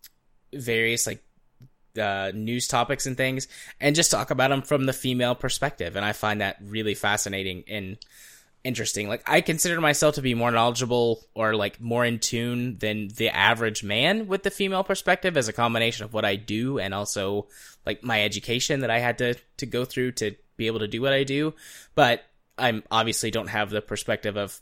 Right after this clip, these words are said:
even, like, the average woman. And these are, like, two very different women. One of them is, uh, a black lady and the other one is a white lady, and they have different education levels and different political views.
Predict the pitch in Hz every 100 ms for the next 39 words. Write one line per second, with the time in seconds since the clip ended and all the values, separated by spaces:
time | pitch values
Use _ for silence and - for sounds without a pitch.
0 | _ 123 117 101 104 92 85 113 110 101
1 | - - _ - 110 95 92 110 - 113
2 | 113 113 117 110 104 101 - 160 135 127
3 | 127 113 120 139 92 113 117 117 107 113
4 | 110 110 107 101 - - - - _ -
5 | 107 98 95 101 110 107 - 110 110 113
6 | 113 - _ _ 110 101 101 104 104 101
7 | 98 - - 104 101 107 101 107 110 110
8 | 104 98 110 113 110 104 101 101 - 110
9 | 117 110 110 107 107 101 113 110 - -
10 | 110 113 113 110 110 107 -